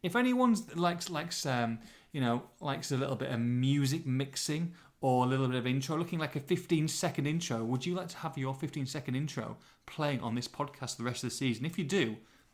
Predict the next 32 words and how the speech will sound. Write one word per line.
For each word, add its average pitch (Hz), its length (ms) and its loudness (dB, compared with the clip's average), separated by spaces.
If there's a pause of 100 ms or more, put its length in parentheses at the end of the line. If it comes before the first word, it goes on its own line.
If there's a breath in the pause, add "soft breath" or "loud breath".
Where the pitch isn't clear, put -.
(280 soft breath)
what 147 100 -4
I'm 220 60 0
gonna 240 140 2
ask 226 260 2
you 135 100 4
is 127 60 0
to 131 160 -2
design 156 440 4
a 180 60 2
little 135 200 2
one. 143 200 2
You 131 80 -2
can 117 120 -6
talk 143 360 0
over 151 320 2
it. 165 140 -2 (300 loud breath)
You 127 100 -2
can 127 100 4
have 123 180 2
some 120 220 0
music. 151 380 2
You 127 60 -6
can 123 100 -2
have 120 100 -2
some, 117 260 -2 (220 loud breath)
some 120 240 2
Wolves, 143 640 2
obviously 131 300 0
some 120 200 2
Wolves 123 240 0
cheering 139 800 0
or, 113 260 -2